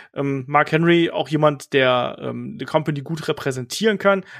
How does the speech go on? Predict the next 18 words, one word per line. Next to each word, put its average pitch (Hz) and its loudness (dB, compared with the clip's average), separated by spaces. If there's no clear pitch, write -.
war 147 8
ja 139 8
schon 143 -6
jemand, 135 -2
der 127 2
bei 123 0
W 123 -4
W 135 -4
E 139 0
auch - -6
sehr 127 0
viel 139 -6
bei 127 0
Charity 139 2
und 135 -6
sowas 131 -4
gemacht 127 -6
hat, 127 -8